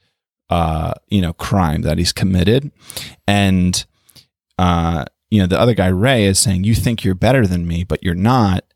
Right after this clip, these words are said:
And Connie still thinks he does. He still thinks he is, but I feel like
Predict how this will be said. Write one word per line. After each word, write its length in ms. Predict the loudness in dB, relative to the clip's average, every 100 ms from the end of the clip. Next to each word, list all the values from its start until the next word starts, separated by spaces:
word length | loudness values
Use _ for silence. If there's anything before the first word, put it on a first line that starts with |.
| -4
And 120 | -4
Connie 360 | -4 0 2 2
still 320 | 0 0 -2
thinks 340 | -2 -4 -2
he 140 | -4 -4
does. 360 | 0 0 0 -2 _ _ _
He 100 | -4
still 220 | -2 -2
thinks 240 | -2 -2 -4
he 100 | -2
is, 260 | 0 0 0
but 240 | -2 -2 -4 -18 -6
I 80 | -4
feel 180 | 0 2
like 320 | 2 2 -2